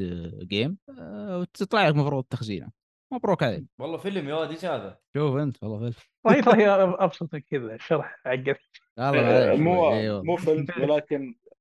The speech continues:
Speaker 3: آه، هو لازم
Speaker 4: لا،
Speaker 3: يكون عندك حساب جي او جي.
Speaker 4: آه، آه، يبغى له واحد
Speaker 3: آه،
Speaker 4: نيرد.
Speaker 3: هو إيه، لازم
Speaker 2: بس
Speaker 3: يكون عندك حساب جي او جي.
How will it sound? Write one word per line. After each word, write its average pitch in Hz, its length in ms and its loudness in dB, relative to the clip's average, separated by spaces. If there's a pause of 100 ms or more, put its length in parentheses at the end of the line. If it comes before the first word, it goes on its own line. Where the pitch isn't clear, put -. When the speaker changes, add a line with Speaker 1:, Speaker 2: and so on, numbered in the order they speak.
Speaker 3:
آه، 180 220 2
هو 208 240 8
لازم 208 200 6
Speaker 4:
لا، 190 60 0
Speaker 3:
يكون 196 160 2
عندك 170 200 2
حساب 180 320 2
جي 165 160 0
او 160 80 6
جي. 139 60 2
Speaker 4:
آه، 131 240 2
آه، 113 460 -6
يبغى 160 180 -2
له 156 80 0
واحد 135 200 -2
Speaker 3:
آه، 123 60 -8
Speaker 4:
نيرد. 120 180 -8 (220)
Speaker 3:
هو 180 200 4
إيه، 175 140 6
لازم 185 160 6
Speaker 2:
بس 160 60 -4
Speaker 3:
يكون 185 100 2
عندك 160 220 0
حساب 156 280 0
جي 151 140 -2
او 147 60 0
جي. 127 340 -10